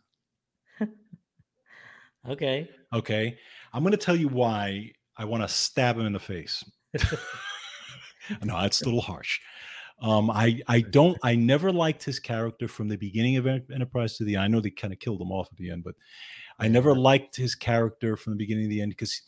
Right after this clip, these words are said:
Speaker 2: you know, I, I get it. He was like, he was very good at his mechanics and, and his engineering and stuff like that. But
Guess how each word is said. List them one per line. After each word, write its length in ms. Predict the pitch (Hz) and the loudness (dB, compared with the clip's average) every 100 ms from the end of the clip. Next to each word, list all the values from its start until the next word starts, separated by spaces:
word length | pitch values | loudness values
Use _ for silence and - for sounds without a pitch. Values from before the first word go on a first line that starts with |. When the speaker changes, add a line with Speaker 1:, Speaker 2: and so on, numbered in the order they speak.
| - - - - - - _ | -20 -20 -20 -20 -20 -20 _
Speaker 2:
you 80 | 185 | 6
know, 180 | 175 170 | 6 8
I, 220 | 143 143 135 | 6 6 6
I 120 | 135 | 2
get 320 | 117 135 143 | 4 6 6
it. 120 | 160 - | 6 4
He 160 | 147 | 2
was 260 | 127 127 127 | 4 2 4
like, 260 | 117 110 | 2 0
he 120 | - 117 | -2 -4
was 100 | 92 | 0
very 280 | 127 143 139 | 4 6 6
good 240 | 127 135 | 4 6
at 100 | 117 | 4
his 240 | 113 101 120 123 113 - _ _ | 2 -2 -10 -16 -20 -20 _ _
mechanics 800 | 120 107 - 120 123 127 127 - | -2 -2 0 4 6 4 2 -2
and, 320 | 117 110 107 | 0 0 0
and 160 | 120 104 | -2 -2
his 140 | 101 110 | 0 2
engineering 640 | 113 107 110 110 120 120 | 2 2 2 2 2 0
and 80 | 113 | -2
stuff 240 | 127 - | -4 -4
like 160 | 113 - | -6 -4
that. 200 | 123 117 | -4 -2
But 160 | 117 | -4